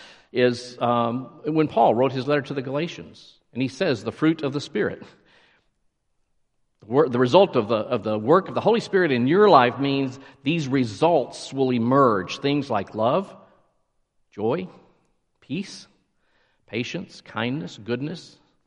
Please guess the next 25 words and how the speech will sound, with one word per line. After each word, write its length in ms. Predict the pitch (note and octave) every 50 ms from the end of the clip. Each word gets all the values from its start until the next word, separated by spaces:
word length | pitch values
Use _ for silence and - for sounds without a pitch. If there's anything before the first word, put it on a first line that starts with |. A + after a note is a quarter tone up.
| _ _ _ _ _ _ _ _ _ _ _
gentleness, 500 | _ - A#2 A2+ - C#3 D3+ E3 D#3 -
faithfulness, 540 | - - A2 A#2 A#2+ - - D3+ D#3+ E3 D#3
self-control. 840 | - - - A2 A#2 - - C3 B2+ - - A2 A2 B2 - F3 D#3+ - _ _ _ _ _ _ _ _ _ _ _ _ _ _ _ _ _ _ _ _ _ _ _ _ _ _ _ _ _ _ _ _ _ _ _
Those 220 | - D#3 A#3+ B3 -
things 300 | - G3+ G#3 F#3 D3+ C#3
will, 240 | D#3+ D3 C#3 C#3 E3
will 200 | F3+ D3+ C3+ A#2+
grow. 480 | A2 A#2+ D3+ G#3+ A#3+ B3 G#3+ D3+ A2+
That 300 | G#2 D3 E3+ D3+ - -
fruit 500 | - - - - A#3 C4 G#3 D#3 - -
will 180 | C#3 D#3+ E3+ D3+
grow 400 | B2 G#2 D#3+ F3+ G3+ G3+ F#3+ E3+
in 120 | D#3 D3
your 180 | C#3 C3 C3 B2
life. 260 | C3 B2 G#2+ G2+ -
And 140 | F3 G#3 A#3+
things 220 | F4 F4+ D#4 G3+
that 120 | F3+ F3+ D3+
are 100 | C#3 C#3+
not, 420 | D3 E3 G3 F#3 - - - - - - - _ _ _ _ _ _ -
that 160 | C#3+ C#3+ C#3+
do 100 | D3 F3
not 180 | E3+ D3 B2+
honor 240 | B2+ B2 B2+ A#2+ A#2
God 340 | G#2 G2 F#2+ F2+ F#2 B2+ C3+